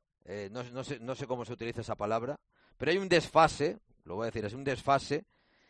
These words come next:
de veinte millones de masa salarial que hay que reducir sí o sí para poder fichar, pero sobre todo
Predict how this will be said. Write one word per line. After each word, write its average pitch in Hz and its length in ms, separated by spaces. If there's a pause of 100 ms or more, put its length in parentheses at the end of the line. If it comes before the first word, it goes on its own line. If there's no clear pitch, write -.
(240)
de 147 360 (240)
veinte 196 560
millones 175 840 (400)
de 127 140
masa 156 240
salarial 143 640 (800)
que 151 100
hay 175 100
que 165 120
reducir 147 580 (120)
sí - 280
o 160 120
sí 196 340 (640)
para 139 240
poder 165 320
fichar, 170 540 (280)
pero 151 220
sobre 226 320
todo 190 420